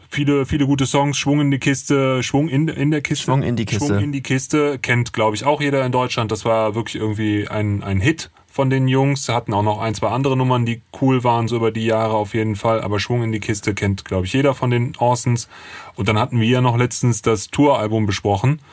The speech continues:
Speaker 1: Ähm, ja, jedes einzelne Mitglied von den Orsons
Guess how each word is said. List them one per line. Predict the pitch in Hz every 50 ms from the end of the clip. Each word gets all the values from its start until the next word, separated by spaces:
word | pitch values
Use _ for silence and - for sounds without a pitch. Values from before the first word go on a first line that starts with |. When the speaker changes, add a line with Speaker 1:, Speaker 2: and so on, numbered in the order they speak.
| - - - - - - - - _ _ -
Speaker 1:
Ähm, | - 107 107 107 107 107 110 107 104 101 - - _ - -
ja, | - 104 107 107
jedes | 107 110 113 117 -
einzelne | 113 110 120 117 - 120 110
Mitglied | 110 113 113 - 110 101
von | - 113
den | 107 107
Orsons | 104 104 104 101 - 110 107 101 - - - -